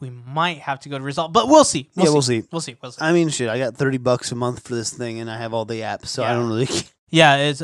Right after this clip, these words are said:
Speaker 1: but I think in a year I might change.
Speaker 2: Yeah, and I mean,
Speaker 1: Yeah.
Speaker 2: I might just, I might pull off another year, see what up, what up, and then I mean,
Speaker 1: We'll
Speaker 2: I still have
Speaker 1: see.
Speaker 2: Resolve. Technically, it's free.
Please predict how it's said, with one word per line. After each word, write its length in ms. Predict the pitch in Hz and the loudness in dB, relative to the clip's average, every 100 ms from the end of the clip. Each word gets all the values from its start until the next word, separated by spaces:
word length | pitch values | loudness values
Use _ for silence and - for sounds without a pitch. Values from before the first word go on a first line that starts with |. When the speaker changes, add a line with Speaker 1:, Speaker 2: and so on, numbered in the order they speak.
| 156 | 0
Speaker 1:
but 300 | 165 160 151 | 4 4 0
I 120 | 151 | -4
think 180 | 160 170 | -2 -4
in 80 | 151 | -4
a 60 | |
year 180 | 127 127 | -2 -2
I 40 | 117 | -4
might 200 | 110 107 | -6 -14
change. 480 | - 123 117 117 | -18 -16 -16 -16
Speaker 2:
Yeah, 300 | 233 247 240 | -10 -6 -4
and 220 | 214 175 175 | -4 -6 -10
I 80 | 185 | -12
mean, 240 | 202 190 | -10 -8
Speaker 1:
Yeah. 80 | 190 | -6
Speaker 2:
I 40 | |
might 260 | 190 185 135 | -2 -2 0
just, 320 | 151 139 - _ _ - | -2 -2 -10 _ _ 2
I 40 | |
might 180 | 156 135 | 2 2
pull 200 | 143 131 | 4 6
off 140 | 120 | 6
another 320 | 123 120 120 | 2 2 2
year, 400 | 117 113 110 120 - | 2 0 0 -2 -6
see 500 | - - 117 113 117 - _ _ _ _ _ _ | -10 -6 -4 -4 -6 -12 _ _ _ _ _ _
what 140 | - 110 | -2 0
up, 140 | 104 - | -2 -4
what 140 | - | -4
up, 220 | 113 104 - _ _ _ | 0 -2 -4 _ _ _
and 80 | 120 | -10
then 160 | 113 110 107 _ _ | -8 -10 -14 _ _
I 60 | 131 | -10
mean, 20 | |
Speaker 1:
We'll 60 | |
Speaker 2:
I 20 | 127 | -6
still 160 | 180 | -2
have 100 | 170 | -2
Speaker 1:
see. 40 | 131 | -2
Speaker 2:
Resolve. 380 | 113 127 123 - | 0 2 2 0
Technically, 440 | 117 113 113 120 | -8 -8 -8 -6
it's 140 | 110 | -8
free. 460 | - - 131 127 120 | -12 -8 -4 -4 -8